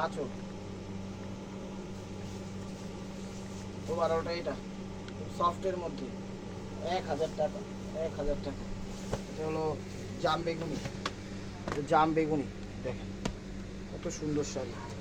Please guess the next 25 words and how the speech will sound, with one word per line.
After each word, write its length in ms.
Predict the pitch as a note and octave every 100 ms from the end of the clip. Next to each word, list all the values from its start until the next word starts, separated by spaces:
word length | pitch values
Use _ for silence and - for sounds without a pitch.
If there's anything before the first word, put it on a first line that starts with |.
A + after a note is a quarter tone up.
| - - - - - - - - - - -
জরি 220 | D3+ - -
সুতার 260 | - D3+ -
কাজ 140 | D3+ -
করা, 140 | - - E3+
প্রত্যেকটা 380 | - F#3 F#3+ F#3
শাড়ি 160 | E3 D#3 D#3+
জরি 160 | E3 -
সুতার 240 | - D3 D#3+
কাজ 120 | D3+ -
করা, 140 | D#3 D#3+ -
সফট। 260 | D#3+ - - - - - - - F#3+
কাউকে 220 | F3+ G3 E3+
গিফটও 260 | E3 G#3 F#3+
করতে 160 | G3 G3
পারবেন, 200 | F#3+ G3+ F3
বিজনেস 280 | F3+ F#3 G3
করতে 140 | F#3+ G#3
পারবেন, 160 | G3 F3+
নিজেদের 240 | F#3 F3 E3
জন্য 120 | E3+ D#3+
নিতে 120 | D#3+ E3
পারবেন। 180 | D#3 D3
এটা 100 | D3
ব্লাউজ 220 | D#3 D#3+ -
পিস, 200 | B2